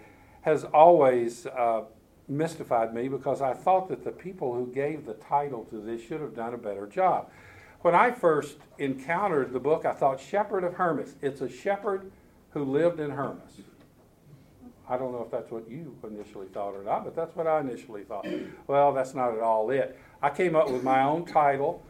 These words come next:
It's a descriptive title, and, uh, no one has given any credibility to this title of mine at all. But this is what I understand the,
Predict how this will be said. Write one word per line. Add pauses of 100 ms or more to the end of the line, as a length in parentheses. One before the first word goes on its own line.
(120)
It's
a
descriptive
title, (360)
and,
uh,
no
one
has
given (140)
any (200)
credibility
to
this
title
of
mine
at
all. (280)
But
this
is (220)
what
I (1040)
understand
the,